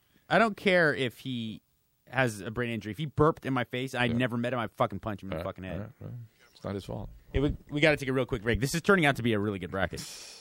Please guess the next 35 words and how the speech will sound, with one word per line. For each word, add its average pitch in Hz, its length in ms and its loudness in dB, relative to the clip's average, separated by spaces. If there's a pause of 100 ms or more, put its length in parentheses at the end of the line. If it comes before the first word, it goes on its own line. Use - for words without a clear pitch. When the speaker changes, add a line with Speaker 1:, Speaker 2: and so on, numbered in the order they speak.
(300)
Speaker 1:
When 190 220 10
you're 302 160 10
ready 302 240 10
to 262 80 8
buy 220 220 10
a 214 80 8
car, 180 280 8
you 180 120 8
gotta 165 260 8
go 156 100 8
True 185 260 6
Car, 139 200 6
because 117 280 2
True 285 300 8
Car 123 320 6
is 123 220 0
changing 226 800 4 (120)
car 147 240 6
buying 131 360 6
forever. 113 400 2 (200)
Yes, 147 380 6
True 233 340 8
Car 139 260 6
helps 151 280 4
car 175 220 8
buyers 151 340 6
get 147 220 4
rid 147 220 6
of 202 60 4
the 208 60 4
fear 170 300 6
that 120 160 2
they 117 80 6
might 117 240 8
overpay. 123 480 4